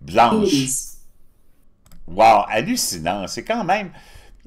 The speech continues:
Speaker 1: Tu peux voir à quel point c'est tellement, tellement, tellement corrompu. Tellement, tellement corrompu. Maintenant, on va retourner dans le temps juste pour vous démontrer comment ces gens-là sont complètement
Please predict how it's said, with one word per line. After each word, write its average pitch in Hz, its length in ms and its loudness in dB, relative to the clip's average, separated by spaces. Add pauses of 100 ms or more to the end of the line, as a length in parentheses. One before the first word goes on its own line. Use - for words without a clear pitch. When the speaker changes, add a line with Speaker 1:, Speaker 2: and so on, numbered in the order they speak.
(200)
Speaker 1:
Tu - 120 -6
peux 175 100 -4
voir 190 240 2
à 170 140 2
quel 113 240 -4
point 127 280 -6
c'est - 400 -10
tellement, 82 380 -6
tellement, 78 380 -12
tellement 80 320 -12
corrompu. 73 580 -12 (500)
Tellement, 85 380 -6
tellement 76 320 -12
corrompu. 73 460 -16
Maintenant, 127 480 -2 (1900)
on 147 140 4
va 262 160 6
retourner 202 360 -2
dans 156 180 2
le 101 120 -8
temps 156 220 -2
juste 214 240 -8
pour 139 100 -2
vous 110 80 -8
démontrer 107 560 -2
comment 117 460 -4 (160)
ces 101 320 -4
gens-là 101 400 -4
sont 98 420 -6 (1200)
complètement 110 880 -8